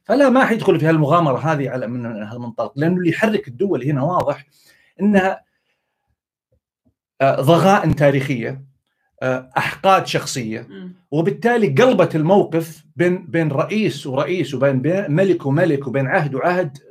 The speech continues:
Speaker 1: بكذا تصير. فليش أنا أسلم دولة سلاح نووي، بكرة يجينا واحد، آه، يقرر يصير هو والله مع، مع الروس مثلًا، يعني يغير تمامًا الاتجاه.
Speaker 2: طيب. تأثير اختلاف الأهداف،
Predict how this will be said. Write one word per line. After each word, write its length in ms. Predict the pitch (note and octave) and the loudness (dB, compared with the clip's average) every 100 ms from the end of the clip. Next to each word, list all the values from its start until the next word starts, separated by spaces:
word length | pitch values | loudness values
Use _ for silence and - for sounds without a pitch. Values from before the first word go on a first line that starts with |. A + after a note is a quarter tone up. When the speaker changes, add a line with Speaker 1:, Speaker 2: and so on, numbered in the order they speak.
| - | -18
Speaker 1:
بكذا 320 | - C4 A3+ | -6 0 2
تصير. 400 | - F#3+ C3+ - _ _ _ _ _ | 2 0 0 -4 _ _ _ _ _
فليش 280 | D3 G#3 A#3+ | 0 2 4
أنا 180 | A3 G#3 | 4 2
أسلم 420 | - A3 G#3 D#3 | 4 2 2 0
دولة 480 | C#3 G3+ C#3+ C#3+ C#3 - _ _ | 4 4 4 0 -4 -14 _ _
سلاح 340 | - G3 - | -2 -2 -2
نووي، 260 | F3+ G3 F3 | -2 -2 -2
بكرة 240 | G#3 D3+ | -4 -4
يجينا 300 | F3 F#3+ F3+ | -4 -4 -4
واحد، 500 | F3+ F#3 - G#3 - - - - | -4 -4 -4 -6 -8 -20 -20 -20
آه، 320 | - - - - - - - _ | -18 -16 -16 -16 -16 -18 -20 _
يقرر 340 | D#3+ - G#3+ G3+ | -6 -2 0 -2
يصير 280 | - G3+ F#3 | 0 0 0
هو 220 | F#3+ F#3 | 2 2
والله 140 | F3+ | 0
مع، 200 | F3 D#3+ | -2 -4
مع 220 | C#3 C3+ | -4 -4
الروس 400 | B2+ B2 - - - | -6 -8 -18 -14 -8
مثلًا، 360 | D#3+ B2+ G2 - _ _ _ _ _ _ | -6 -6 -12 -18 _ _ _ _ _ _
يعني 300 | - A#2+ C3+ - C#3+ | -12 -10 -10 -8 -4
يغير 380 | C#3 F#3 F#3+ F3 | 0 0 0 -2
تمامًا 580 | - D3+ F#3+ G3+ D#3+ | -2 0 2 2 0
الاتجاه. 540 | D3 C3+ - C3 B2 A#2 | -4 -8 -10 -8 -6 -8
Speaker 2:
طيب. 200 | - - _ _ _ _ _ _ | -12 -20 _ _ _ _ _ _
تأثير 340 | A#3 A#3 D4+ D#4 | -18 -10 -8 -8
اختلاف 400 | D4+ B3 A#3+ A3+ | -10 -10 -10 -12
الأهداف، 520 | F#3 F3+ G#3 A3 | -18 -14 -12 -14